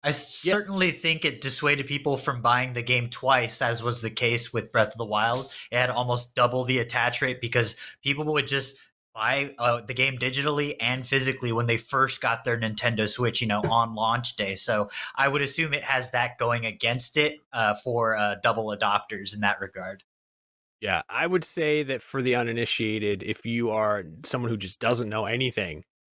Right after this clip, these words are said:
Speaker 2: really about video games beyond that they exist, and you're buying a gift and you see, "Oh, this one's seventy dollars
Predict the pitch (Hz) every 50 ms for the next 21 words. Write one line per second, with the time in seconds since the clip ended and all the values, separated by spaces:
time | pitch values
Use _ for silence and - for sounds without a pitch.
0 | _ _ 120 123 127 120 113 113 110 - 107 101 113 110 101 101 110 110 110 107
1 | 104 107 107 - - 104 104 101 104 98 98 90 78 98 95 90 87 127 190 240
2 | 233 - - - 139 127 120 117 131 131 131 131 123 120 123 139 135 - - _
3 | _ _ _ _ - 123 120 120 113 - - 135 127 127 123 - - 170 151 123
4 | 117 139 - - 135 123 - - 139 139 139 135 123 120 117 110 113 110 110 -